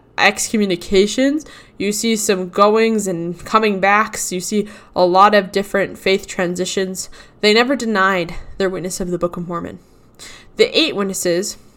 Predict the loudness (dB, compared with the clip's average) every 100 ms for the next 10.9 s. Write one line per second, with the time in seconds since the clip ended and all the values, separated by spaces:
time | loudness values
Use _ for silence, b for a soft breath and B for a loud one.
0 | -14 -2 2 2 0 B -4 0 2 2
1 | 2 0 -2 -4 -4 -2 -4 -4 -4 -4
2 | -4 -6 -4 -4 -2 -4 -4 -8 -12 -12
3 | -14 b b b b -12 -2 4 4 4
4 | 0 -2 0 2 2 2 0 -2 -6 -6
5 | -8 -14 -14 2 2 4 2 0 -2 -6
6 | -4 -2 -4 -6 -2 -2 -2 B B B
7 | -4 2 4 4 2 -2 -2 -2 -2 -2
8 | -6 -14 -6 0 2 2 0 -4 -4 -2
9 | -2 -4 -8 -10 B B B 0 4 4
10 | 2 0 -2 -2 -10 -6 -4 -4 -6